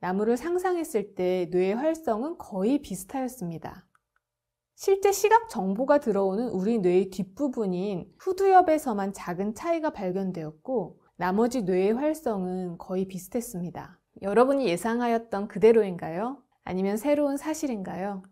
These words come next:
이 연구 결과로부터 뇌가 상상과 실제를 그다지 구분하고 있지 않음을 눈치챌 수 있습니다. 뇌는 상상을 잘 한다면 실제처럼 느낄 수 있다는 것이지요.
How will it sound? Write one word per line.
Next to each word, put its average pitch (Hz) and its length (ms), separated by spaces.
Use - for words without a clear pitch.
이 233 160
연구 208 300
결과로부터 302 1080
뇌가 190 340
상상과 370 680
실제를 359 560
그다지 233 440
구분하고 269 600
있지 208 240
않음을 180 600
눈치챌 175 460
수 254 160
있습니다. 180 680
뇌는 220 300
상상을 370 640
잘 190 260
한다면 285 640
실제처럼 254 960
느낄 180 340
수 269 160
있다는 226 480
것이지요. 196 720